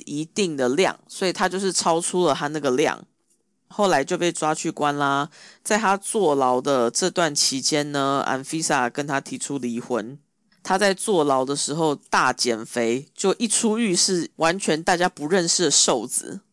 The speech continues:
他出狱之后呢，开始推出自己的联名 T 恤。那他前几天贴出了一张，呃，宝宝超音波的照片，原来是他另外交女友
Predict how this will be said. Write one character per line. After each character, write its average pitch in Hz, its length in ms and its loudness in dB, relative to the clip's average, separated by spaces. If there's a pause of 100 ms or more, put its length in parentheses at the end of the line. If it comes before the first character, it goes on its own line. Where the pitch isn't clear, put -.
(160)
他 196 300 4
出 202 340 0
狱 202 180 -2
之 170 260 0
后 185 280 0
呢， 147 500 -2 (180)
开 175 200 0
始 160 180 0
推 170 220 -2
出 175 180 -4
自 175 160 -6
己 139 140 -2
的 123 60 4
联 135 260 0
名 143 280 -6
T 151 260 -8
恤。 - 240 -4 (1000)
那 214 240 4
他 196 300 4
前 175 280 0
几 170 160 0
天 175 380 0
贴 180 240 0
出 180 220 0
了 151 100 4
一 165 80 2
张， 160 500 0 (760)
呃， 135 520 2
宝 131 180 2
宝 165 240 2
超 185 260 0
音 190 160 -4
波 196 260 0
的 - 60 0
照 180 220 4
片， 151 300 0 (320)
原 156 80 0
来 160 180 2
是 - 180 0
他 175 220 2
另 185 260 0
外 170 160 2
交 165 260 0
女 160 120 -6
友 156 240 2